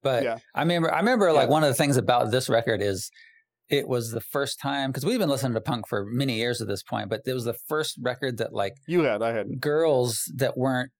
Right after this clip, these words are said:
Speaker 1: punk or into punk, just normal girls in, in,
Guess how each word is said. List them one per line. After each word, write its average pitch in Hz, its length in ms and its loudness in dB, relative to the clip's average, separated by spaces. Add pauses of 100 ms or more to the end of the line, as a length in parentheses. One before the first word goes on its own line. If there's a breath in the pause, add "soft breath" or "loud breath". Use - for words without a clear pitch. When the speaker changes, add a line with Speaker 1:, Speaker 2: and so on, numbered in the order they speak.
(120)
Speaker 1:
punk 127 460 -2 (120)
or 120 160 0
into 135 220 0
punk, 113 360 -4 (120)
just 135 300 -4
normal 139 340 0
girls 131 320 0
in, 110 260 -4
in, 110 300 -6